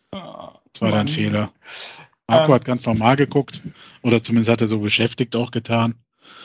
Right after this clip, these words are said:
Speaker 2: Und du, äh, ne, also Aufstellung. Gab's eine Überraschung? War irgendwas besonders interessant oder können wir es eigentlich auch skippen?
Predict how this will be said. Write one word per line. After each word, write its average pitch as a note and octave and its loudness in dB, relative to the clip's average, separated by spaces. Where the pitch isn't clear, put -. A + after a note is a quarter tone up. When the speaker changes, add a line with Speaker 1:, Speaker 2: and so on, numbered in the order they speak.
Speaker 2:
Und A2 -4
du, C#3+ 6
äh, B2 4
ne, F3+ -2
also B2 2
Aufstellung. A2+ -2
Gab's F3 2
eine E3 0
Überraschung? D3 0
War C3+ 4
irgendwas B2+ 2
besonders A#2+ 0
interessant A#2 0
oder A2 0
können A2+ 2
wir A2 4
es G#2 -2
eigentlich G2+ -2
auch F#2+ -8
skippen? - -10